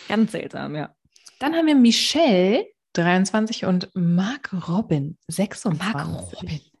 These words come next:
Speaker 1: Ja.
Speaker 2: Mark Robin auch gleich so absolute Creep-Vibes.
Speaker 1: Ja, voll.
Speaker 2: Ach,
Speaker 1: Sind seit
Speaker 2: oh.
Speaker 1: fast sechs Jahren zusammen. Und
Speaker 2: Sieben
Speaker 1: er sagt
Speaker 2: Jahre
Speaker 1: über
Speaker 2: sogar, hab ich
Speaker 1: sie,
Speaker 2: mir aufgeschrieben.
Speaker 1: ja, die betonen immer wieder, fast sechs,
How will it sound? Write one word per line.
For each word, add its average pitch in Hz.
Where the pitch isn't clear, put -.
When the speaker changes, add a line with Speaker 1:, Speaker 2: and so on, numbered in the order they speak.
Speaker 1:
Ja. -
Speaker 2:
Mark 214
Robin 233
auch 196
gleich 202
so 214
absolute 180
Creep-Vibes. -
Speaker 1:
Ja, 180
voll. 156
Speaker 2:
Ach, -
Speaker 1:
Sind 226
seit 226
Speaker 2:
oh. 269
Speaker 1:
fast 254
sechs 202
Jahren 160
zusammen. 165
Und -
Speaker 2:
Sieben 214
Speaker 1:
er 269
sagt 226
Speaker 2:
Jahre 170
Speaker 1:
über -
Speaker 2:
sogar, 247
hab 190
ich 202
Speaker 1:
sie, 196
Speaker 2:
mir 180
aufgeschrieben. 175
Speaker 1:
ja, 196
die 190
betonen 226
immer 226
wieder, 220
fast -
sechs, -